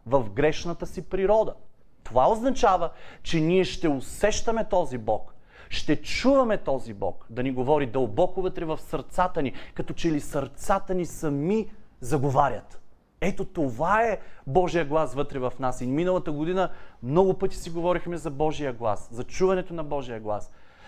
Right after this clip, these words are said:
Така да го чуваш, все едно сърцето ти само говори. И то говори по Библията, защото ние сме пълни с Божието Слово. И ако няма, а, няма различие между това, което чуваме вътре в нас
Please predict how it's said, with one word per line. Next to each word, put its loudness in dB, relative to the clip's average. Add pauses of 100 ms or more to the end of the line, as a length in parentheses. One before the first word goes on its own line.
(120)
Така 4
да 4
го 0
чуваш, 4
все 0
едно -2
сърцето 0
ти -8
само 2
говори. 4 (640)
И -8
то 4
говори 4 (420)
по -2
Библията, 0 (340)
защото -4
ние -2
сме -8
пълни 2
с -6
Божието -4
Слово. -2 (600)
И 6
ако 2
няма, 4 (320)
а, 6 (300)
няма 4
различие 2
между -2
това, 4
което 0
чуваме 2
вътре 0
в 0
нас 0